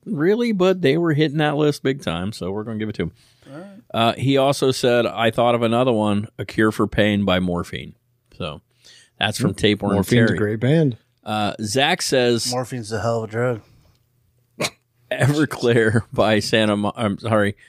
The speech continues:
Speaker 1: Santa Monica by Everclear. You guys threw me off.
Speaker 2: <laughs>
Speaker 1: Uh, Santa Monica by Everclear. So, you know, we've had Art on the show, big fan of the band. I know I am.
Speaker 3: Yep.
Speaker 1: Stewie, I know you are. Matt,
Speaker 3: Yep.
Speaker 1: I know you are. Kevin, I have no
Speaker 3: Yep.
Speaker 1: idea if you're into Everclear
Speaker 2: Not much
Speaker 1: or
Speaker 2: of
Speaker 1: not.
Speaker 2: alcohol.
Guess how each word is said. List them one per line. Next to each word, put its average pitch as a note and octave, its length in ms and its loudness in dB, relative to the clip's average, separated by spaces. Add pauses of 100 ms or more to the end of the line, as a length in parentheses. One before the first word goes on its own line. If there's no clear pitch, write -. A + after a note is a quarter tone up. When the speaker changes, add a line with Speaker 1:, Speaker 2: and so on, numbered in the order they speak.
Speaker 1:
Santa D3 300 2
Monica C3+ 380 2
by G#2+ 200 2
Everclear. G#2+ 560 2
You B2 140 2
guys G#2+ 260 2
threw A2 200 2
me G#2+ 120 2
off. G#2+ 220 2 (100)
Speaker 2:
<laughs> - 140 -8 (240)
Speaker 1:
Uh, G#2+ 320 0
Santa C#3+ 240 0
Monica C3 300 2
by A#2 160 4
Everclear. A2+ 640 0
So, F3+ 400 2 (220)
you D3 100 2
know, C#3 80 4
we've C#3 140 4
had B2+ 200 2
Art A#2 220 2
on A#2 140 4
the G#2+ 40 2
show, A2+ 480 4
big A2 300 0
fan G#2+ 380 2
of F#2+ 160 -6
the F#2+ 60 -6
band. G#2 380 0
I G#2 140 -2
know G2+ 220 0
I A2+ 160 2
am. G#2+ 320 2
Speaker 3:
Yep. G2+ 140 -2
Speaker 1:
Stewie, G#2 420 2
I G2 40 0
know F#2+ 120 -2
you G2+ 240 0
are. G2+ 240 2
Matt, F#2+ 240 2
Speaker 3:
Yep. F#2 60 0
Speaker 1:
I - 20 0
know F#2 100 -4
you F#2 220 0
are. F2+ 140 0
Kevin, F#2 260 -4
I E2+ 80 -4
have F2 100 -4
no F2+ 180 -2
Speaker 3:
Yep. E2+ 80 2
Speaker 1:
idea E2 160 0
if - 140 -8
you're D#2+ 100 -4
into E2+ 140 -2
Everclear E2 140 -6
Speaker 2:
Not E3 160 0
much G#2+ 240 0
Speaker 1:
or - 20 2
Speaker 2:
of - 60 2
Speaker 1:
not. - 80 2
Speaker 2:
alcohol. A#2 640 0